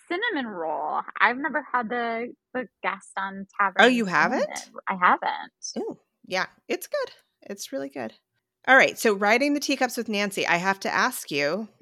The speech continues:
Speaker 2: Are
Speaker 1: Mm-hmm.
Speaker 2: you a spinner?
Speaker 1: Of course I am.
Speaker 2: <laughs>
Speaker 1: Of course I am. I'm a thrill junkie, and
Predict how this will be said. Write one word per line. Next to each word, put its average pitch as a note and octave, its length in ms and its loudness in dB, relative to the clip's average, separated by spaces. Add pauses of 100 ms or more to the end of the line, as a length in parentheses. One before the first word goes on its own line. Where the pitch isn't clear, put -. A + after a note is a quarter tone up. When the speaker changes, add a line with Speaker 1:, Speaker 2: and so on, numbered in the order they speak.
(320)
Speaker 2:
Are F#3 240 4
Speaker 1:
Mm-hmm. - 0 -
Speaker 2:
you F3+ 680 -2 (220)
a F3 100 -2
spinner? E3 680 -2 (760)
Speaker 1:
Of - 80 -20
course - 400 0
I - 100 4 (220)
am. - 100 -4 (260)
Speaker 2:
<laughs> - 960 0 (160)
Speaker 1:
Of - 60 -12
course - 400 -2
I D3 220 4 (120)
am. - 260 -10 (680)
I'm D4 160 4
a C#5+ 140 2 (100)
thrill D4+ 240 4
junkie, F3+ 540 -10
and G#3+ 580 -6